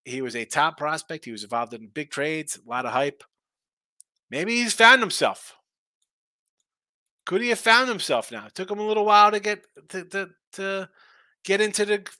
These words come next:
the, the groove of things. The guy's twenty-eight. This is when, again, I'm an old guy, twenty-seven, twenty-eight, twenty-six, twenty-seven, twenty-eight. This is when guys entered their prime back in the day. Very rarely you were twenty-two and coming up and being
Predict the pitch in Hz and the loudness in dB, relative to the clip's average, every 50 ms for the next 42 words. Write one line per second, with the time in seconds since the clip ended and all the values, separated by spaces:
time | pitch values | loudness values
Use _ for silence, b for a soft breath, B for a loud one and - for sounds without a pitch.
0 | _ _ _ _ - 208 202 175 208 190 185 202 226 240 226 196 - 139 120 - | _ _ _ _ -14 -12 -8 -8 -6 -6 -4 -4 -4 -4 -6 -6 -6 -6 -6 -6
1 | - 165 170 180 185 180 180 - - - 220 214 214 220 226 208 170 B B B | -8 -6 -4 -4 -4 -4 -6 -8 -6 -4 -2 -2 0 -2 -2 -4 -4 B B B
2 | B B 233 277 - 320 311 240 254 262 240 220 208 190 170 - b b b b | B B 0 2 2 2 2 4 6 6 6 6 6 0 -8 -14 b b b b
3 | b b b b b _ - - _ _ _ _ _ _ _ - - 190 202 220 | b b b b b _ -20 -20 _ _ _ _ _ _ _ -6 -2 2 4 6
4 | 190 139 139 165 196 202 202 208 226 220 202 185 208 202 208 214 233 226 214 196 | 6 6 6 4 4 8 10 10 10 10 10 10 10 10 10 10 8 6 2 -2
5 | _ _ _ _ _ _ _ _ _ _ - - _ _ - - 202 214 220 214 | _ _ _ _ _ _ _ _ _ _ -20 -20 _ _ -4 -2 -2 -2 0 0
6 | 190 - 214 214 220 226 226 202 - 208 214 214 214 214 214 220 226 220 - 208 | 0 2 2 2 2 0 -4 -8 -6 -4 -4 -4 -2 -2 -2 -2 -2 -2 -6 -8
7 | 214 208 202 220 214 - - 220 214 214 220 196 220 220 226 202 B B B B | -8 -8 -8 -8 -8 -8 -10 -8 -8 -8 -8 -6 -6 -8 -8 -8 B B B B
8 | - 233 226 240 254 214 226 233 220 208 220 208 214 208 202 220 226 - 240 233 | -6 -4 -4 -4 -2 -2 -2 -2 2 6 6 6 6 6 4 2 0 0 -2 0
9 | 190 185 151 - - 156 147 135 131 123 123 117 113 - 120 107 107 98 90 101 | 2 0 2 2 2 2 2 2 2 0 0 0 0 -4 -8 -14 -14 -16 -18 -18
10 | 98 - - _ _ _ 139 160 185 214 214 208 196 196 214 226 226 220 214 196 | -18 -20 -20 _ _ _ 0 4 6 8 8 8 10 10 10 8 8 6 4 2
11 | 180 170 160 147 - - 170 160 151 135 - 170 160 143 135 - 156 147 143 139 | 0 0 -2 -2 -2 -2 -4 -4 -4 -6 -8 -8 -8 -8 -6 -6 -8 -8 -6 -6
12 | 139 135 123 - 131 120 123 135 131 131 127 120 | -8 -8 -8 -8 -10 -10 -8 -6 -6 -6 -8 -10